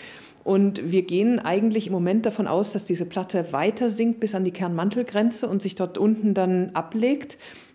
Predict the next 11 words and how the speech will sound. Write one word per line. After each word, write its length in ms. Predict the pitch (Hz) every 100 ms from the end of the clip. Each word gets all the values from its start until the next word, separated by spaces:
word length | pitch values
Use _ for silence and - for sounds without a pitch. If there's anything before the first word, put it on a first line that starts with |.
| -
dort 240 | 175 180
vermutlich 520 | - - 190 175 175 170
wieder 180 | 170
aufgewärmt 640 | 175 185 - 156 180 208 202
wird 160 | 190
und 100 | 180
dann 160 | 170 165
wieder 140 | 165
nach 160 | 156 156
oben 260 | - 139 135
steigt. 400 | - 123 120